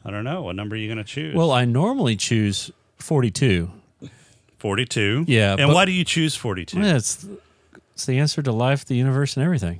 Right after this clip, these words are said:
Speaker 1: Okay.
Speaker 2: However, I'm gonna go with eighty-eight, baby.
Speaker 1: Eighty-eight, because,
Speaker 2: Eighty-eight,
Speaker 1: okay,
Speaker 2: yeah,
Speaker 1: that's
Speaker 2: yeah.
Speaker 1: a good
Speaker 2: Now,
Speaker 1: one.
Speaker 2: hold on, hold on, hold on. Before you reveal what eighty-eight is,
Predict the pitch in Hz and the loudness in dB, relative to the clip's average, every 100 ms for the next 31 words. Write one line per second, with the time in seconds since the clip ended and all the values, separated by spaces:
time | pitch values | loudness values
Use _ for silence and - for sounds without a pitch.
0 | - 98 - 87 101 160 - - - 147 | -6 -6 -2 -2 -2 -6 -12 -16 0 6
1 | 180 180 120 113 120 - _ _ _ _ | 8 8 6 4 0 -10 _ _ _ _
2 | _ _ - 113 165 135 131 117 95 101 | _ _ -4 0 0 2 2 2 0 -2
3 | 101 113 117 101 87 - 95 90 92 85 | 0 2 2 2 -2 -4 -2 -2 -2 -4
4 | - 113 139 135 123 151 120 85 87 101 | 2 2 4 4 4 6 4 0 -4 0
5 | 98 110 113 - - - 131 110 110 113 | 4 4 4 4 4 4 4 4 4 4
6 | 117 113 101 101 101 123 143 - 165 202 | 4 4 2 2 0 2 2 4 2 4
7 | 117 113 139 127 101 107 107 92 90 104 | 2 2 2 2 0 -2 -2 -2 -4 -4
8 | 143 165 185 190 175 160 151 170 135 107 | 0 2 2 2 2 0 2 2 4 2
9 | 101 120 - 139 143 143 143 107 90 87 | 2 2 2 2 4 4 4 4 2 0
10 | - | -4